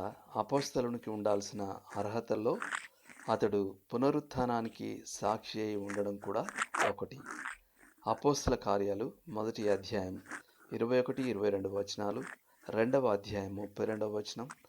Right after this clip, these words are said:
మూడవ అధ్యాయం పదిహేనవ వచనం. పౌలు అద్భుత రీతిలో మారిపోవడం మరియు అతని అపోస్తలత్వ పిలుపు కొన్ని సమస్యల్ని సృష్టించింది. మొదటి నుండి అతడు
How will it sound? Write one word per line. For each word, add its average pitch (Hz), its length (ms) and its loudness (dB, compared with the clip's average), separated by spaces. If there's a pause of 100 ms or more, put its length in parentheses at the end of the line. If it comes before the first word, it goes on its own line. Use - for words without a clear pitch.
(340)
మూడవ 120 360 4
అధ్యాయం 95 460 -2 (140)
పదిహేనవ 95 560 0
వచనం. - 320 -6 (1300)
పౌలు 135 300 10 (320)
అద్భుత 117 420 2
రీతిలో 127 420 4 (240)
మారిపోవడం 101 680 2 (720)
మరియు 113 360 4 (320)
అతని 107 380 2 (220)
అపోస్తలత్వ 123 760 0
పిలుపు 123 480 -2 (600)
కొన్ని 117 240 4
సమస్యల్ని 113 720 -2 (120)
సృష్టించింది. 101 800 -2 (920)
మొదటి 151 400 6
నుండి 143 320 2 (480)
అతడు 110 360 0